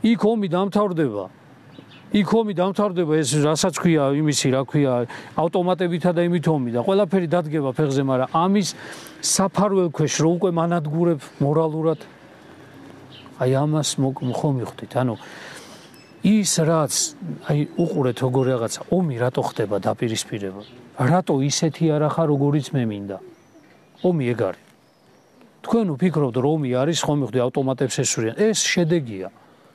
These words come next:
ყველა ომი იწყება საიდან? ომი იწყება იქიდან, რომ უნდა იყვე ისეთი, როგორიც მე მინდა, რომ იყვე. არ გინდა?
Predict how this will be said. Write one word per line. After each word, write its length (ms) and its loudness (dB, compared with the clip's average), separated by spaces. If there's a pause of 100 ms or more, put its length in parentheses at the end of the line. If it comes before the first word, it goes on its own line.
(360)
ყველა 480 2
ომი 320 0
იწყება 320 0
საიდან? 520 -2 (200)
ომი 240 2
იწყება 400 0
იქიდან, 340 0
რომ 140 -2 (340)
უნდა 460 4
იყვე 280 -2 (1300)
ისეთი, 580 2
როგორიც 480 2
მე 160 4
მინდა, 320 2
რომ 180 2
იყვე. 220 -8 (560)
არ 140 2
გინდა? 380 0